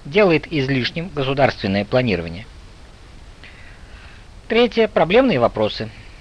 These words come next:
Три один. Какое состояние рыночной системы можно назвать нормальным? Три два. Какое влияние на совокупный спрос оказывает динамика денежной массы, скорость обращения денег и инфляционные процессы?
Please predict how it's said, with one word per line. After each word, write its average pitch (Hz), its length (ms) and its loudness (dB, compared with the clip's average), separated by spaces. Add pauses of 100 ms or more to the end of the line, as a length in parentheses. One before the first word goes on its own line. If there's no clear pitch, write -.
(360)
Три 269 160 2
один. 110 320 0 (320)
Какое 254 380 2
состояние 190 560 2
рыночной 139 460 2
системы 208 420 0
можно 117 300 0
назвать 117 480 0
нормальным? 113 500 0 (920)
Три 220 160 0
два. 139 280 0 (240)
Какое 277 340 2
влияние 151 520 0
на 151 120 -2
совокупный 156 520 -2
спрос 120 340 -4
оказывает 110 480 0
динамика 113 460 -2
денежной 110 460 -4
массы, 175 400 -2 (400)
скорость 208 420 2
обращения 117 520 0
денег 226 320 2 (120)
и 143 80 0
инфляционные 127 640 -2
процессы? - 520 -4